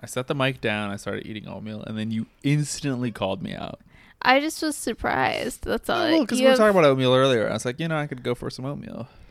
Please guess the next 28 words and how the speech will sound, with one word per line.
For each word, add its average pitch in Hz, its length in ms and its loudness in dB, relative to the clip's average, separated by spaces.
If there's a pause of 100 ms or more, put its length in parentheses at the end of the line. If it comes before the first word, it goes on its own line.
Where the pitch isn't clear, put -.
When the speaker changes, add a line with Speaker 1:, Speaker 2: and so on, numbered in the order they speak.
(340)
Speaker 2:
It's 233 240 -4
like 233 200 -2
an 226 140 0
interesting 233 480 -4
combination - 580 -6
you 208 100 -2
have 226 200 -2
there 196 160 0
of, 208 60 -2
like, 190 200 -2
oatmeal - 500 -2
and, - 140 -4
like, 202 180 -6
a - 240 -4
cocktail - 580 -4
or - 80 -8
something. - 380 -10
Speaker 1:
Yeah, 127 240 4
I 120 240 0 (160)
have 135 260 0
oatmeal 143 440 4
and 123 100 0
an 113 80 -6
old 113 260 -8
fashioned. - 520 6 (100)
Speaker 2:
<laughs> 349 160 2 (640)
Speaker 1:
Just, - 220 -6
ju-, 135 180 -6